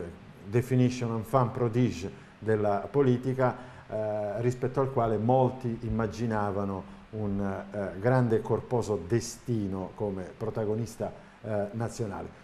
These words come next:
Tutto questo è andato in archivio per, eh, un, per un fatto particolare, no? Una, eh, condanna che ha,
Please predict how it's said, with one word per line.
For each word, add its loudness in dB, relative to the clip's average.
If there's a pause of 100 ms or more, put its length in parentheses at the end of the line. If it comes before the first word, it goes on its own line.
(120)
Tutto 2
questo 4 (220)
è 0
andato 4
in 2
archivio 2
per, 4 (320)
eh, 4
un, 2 (840)
per 4
un 4
fatto 2
particolare, 0
no? -4
Una, -4 (280)
eh, -2
condanna 4
che -2
ha, -4